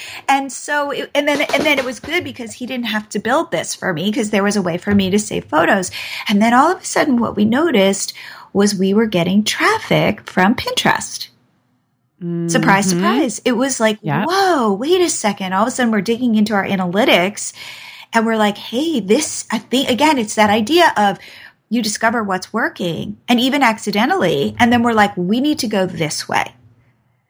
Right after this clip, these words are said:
Speaker 2: Mm.
Speaker 1: So when we
Speaker 2: Yeah.
Speaker 1: recognized that, we decided that we needed to focus on Pinterest.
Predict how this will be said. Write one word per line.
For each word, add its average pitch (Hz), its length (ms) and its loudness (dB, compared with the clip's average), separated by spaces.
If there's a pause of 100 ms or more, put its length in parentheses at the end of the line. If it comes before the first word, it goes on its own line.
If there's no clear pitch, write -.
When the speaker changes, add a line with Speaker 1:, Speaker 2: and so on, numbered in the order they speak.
Speaker 2:
Mm. 175 300 -6
Speaker 1:
So 226 100 2
when 254 160 4
we 302 120 4
Speaker 2:
Yeah. 294 60 0
Speaker 1:
recognized 214 600 0
that, 180 280 0
we 220 120 -2
decided 196 520 -2
that 190 220 -2
we 226 300 0
needed 240 300 2
to 254 100 -2
focus 170 680 -4
on 156 200 -2
Pinterest. - 760 -8